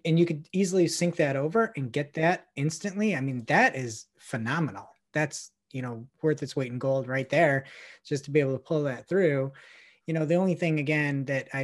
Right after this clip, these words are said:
I imagine John would, would be a proponent for as well is that, um, you know, making sure that, that everything looks good, right? Like, that's the one thing to, to double check. And it's, it's like it with any Google import you do as well to Microsoft advertising,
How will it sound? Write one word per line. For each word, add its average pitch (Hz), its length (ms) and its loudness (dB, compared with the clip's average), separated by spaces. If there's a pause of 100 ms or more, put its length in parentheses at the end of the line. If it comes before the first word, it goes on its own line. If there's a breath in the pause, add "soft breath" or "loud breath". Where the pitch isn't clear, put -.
(100)
I 131 180 -8 (380)
imagine 135 460 -2
John 135 540 -4
would, 127 240 -8 (140)
would 127 220 -8 (720)
be 139 280 0
a 139 100 -8
proponent 139 480 -2
for 139 220 -2
as 123 140 -6
well 147 520 2
is 131 220 -4
that, 127 360 -4 (500 soft breath)
um, 131 400 -4 (1040)
you 160 140 -2
know, 160 160 -12
making 180 420 4
sure 180 300 6
that, 156 300 2
that 151 160 0
everything 143 420 -2
looks 127 240 -8
good, 104 220 -16 (280)
right? 127 240 -8
Like, 127 160 -10
that's 147 240 -2
the 147 120 -2
one 139 240 -2
thing 131 360 -6
to, 123 140 -10
to 117 240 -10
double 117 300 -8
check. - 360 -14
And 131 140 -6
it's, 156 160 -8
it's 175 220 -4
like 208 140 -2
it 196 100 -6
with 190 140 -4
any 196 180 -2
Google 185 360 0
import 180 360 -2
you 160 80 -2
do 160 180 -2
as 151 120 -2
well 175 260 -4
to - 120 -10
Microsoft 113 520 -12
advertising, 110 600 -12